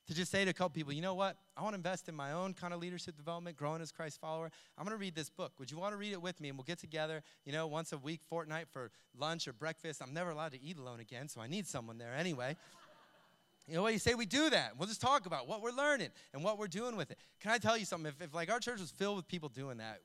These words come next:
just, we would see multiplication. You begin to grow. Sometimes it's what's in the book. Sometimes it's just what the book, s-, you know, sort of stirs up. And life on life transformation can take place in those conversations.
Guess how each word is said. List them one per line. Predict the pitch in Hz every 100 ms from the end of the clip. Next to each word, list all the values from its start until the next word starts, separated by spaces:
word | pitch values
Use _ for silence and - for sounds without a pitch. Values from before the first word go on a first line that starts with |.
| 117
just, | - 160 - - _ 143
we | 156
would | 147 127
see | 139 117
multiplication. | 113 120 - 101 - 101 90 95 98 _ _ _ _ _ -
You | 131
begin | 143 147
to | 131
grow. | 117 101 90 _ _ _ -
Sometimes | 180 160 165 147
it's | 131
what's | 147 139
in | 139
the | 143
book. | 151 -
Sometimes | - 143 139 123
it's | 117 -
just | 139 -
what | 131
the | 127
book, | 143 139 _
s-, | - - - _
you | 139 123
know, | 127
sort | - 127
of | -
stirs | - 175 139 139 120
up. | 131 160 _ _ _ _ _ _ _ -
And | 113
life | 127 131 131
on | 120 117
life | 110 104
transformation | - 110 - 110 104 - 98
can | 95
take | 107 -
place | 104 95
in | 107
those | 104 107
conversations. | - 107 95 - 98 - 101